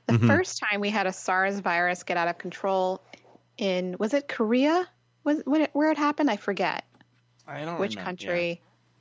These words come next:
Speaker 2: Yeah.
Speaker 1: this, the first sars, um, event occurred, but it was, it was the same. It's very contagious, right?
Speaker 2: Mm-hmm.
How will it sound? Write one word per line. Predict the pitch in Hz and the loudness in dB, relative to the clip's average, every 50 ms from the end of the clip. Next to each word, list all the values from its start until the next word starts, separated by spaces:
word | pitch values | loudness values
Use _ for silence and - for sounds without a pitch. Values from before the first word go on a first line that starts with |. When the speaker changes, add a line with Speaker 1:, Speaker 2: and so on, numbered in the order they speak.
| _ _ _ _ _ _ _ | _ _ _ _ _ _ _
Speaker 2:
Yeah. | - 190 | -2 -2
Speaker 1:
this, | 185 - - - | -2 -2 -6 -6
the | - 175 196 | -4 -4 -4
first | - - 226 214 214 214 - - | -2 0 2 2 2 0 -4 -10
sars, | - - - - 185 180 180 180 180 175 170 165 - - - _ _ _ _ _ _ _ _ _ _ _ _ _ _ _ - _ - | -12 -6 -2 0 2 2 2 2 0 0 -2 -6 -10 -16 -20 _ _ _ _ _ _ _ _ _ _ _ _ _ _ _ -20 _ -4
um, | 180 175 170 170 170 165 170 175 175 - _ _ _ _ _ _ _ _ _ _ _ _ _ _ _ _ _ _ _ _ | -2 -2 0 -2 -2 -4 -6 -8 -12 -14 _ _ _ _ _ _ _ _ _ _ _ _ _ _ _ _ _ _ _ _
event | - 196 180 196 185 180 175 - | -6 -4 -2 -2 -2 -2 -4 -6
occurred, | 190 - - - 208 190 180 180 175 165 | -8 -10 -6 -2 0 0 0 0 -2 -2
but | - 175 165 - | -4 -4 -2 -2
it | - 196 | -2 -2
was, | 196 202 196 196 - - _ - | 0 -2 -4 -6 -12 -20 _ -2
it | - 349 | -2 0
was | 208 220 208 | 0 -2 -2
the | 220 202 | -6 -6
same. | - - 285 262 | -4 -2 0 0
It's | 226 214 190 - | 0 -2 -4 -4
very | - 208 214 254 302 | -2 0 0 0 0
contagious, | 302 - 277 233 - - 196 185 180 - 160 156 180 226 - - - - | 0 0 0 0 0 0 0 0 0 0 -2 -2 -2 -4 -6 -10 -8 -4
right? | 180 180 170 170 175 | -2 0 0 4 6
Speaker 2:
Mm-hmm. | 135 127 117 117 110 | 6 6 6 6 4